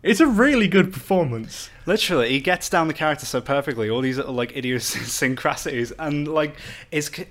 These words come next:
Speaker 2: Christopher Lloyd plays Doc Brown. His comedic timing is
Speaker 1: Oh, yeah.
Speaker 2: absolutely superb in,
Speaker 1: Yeah.
Speaker 2: like, every scene he's in.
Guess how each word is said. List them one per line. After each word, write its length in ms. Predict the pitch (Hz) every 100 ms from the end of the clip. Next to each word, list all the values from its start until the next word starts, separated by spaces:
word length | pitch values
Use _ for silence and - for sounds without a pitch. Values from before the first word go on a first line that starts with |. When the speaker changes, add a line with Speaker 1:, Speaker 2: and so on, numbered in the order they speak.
| - - -
Speaker 2:
Christopher 360 | 185 - 151
Lloyd 320 | 120 101 110
plays 180 | - 117
Doc 200 | 131 117
Brown. 240 | - 107 101
His 120 | 127
comedic 400 | - 143 156 143
timing 560 | - 120 107 98 98 101 - - -
is 140 | 113
Speaker 1:
Oh, 140 | 117 147
yeah. 260 | 120 98 98
Speaker 2:
absolutely 560 | 139 131 - 143 127 120
superb 580 | - 123 107 107 98 - - - -
in, 100 | 123
Speaker 1:
Yeah. 160 | 110
Speaker 2:
like, 160 | 110 123 -
every 360 | 131 123 123 117
scene 260 | - 110
he's 160 | 110 107
in. 200 | 98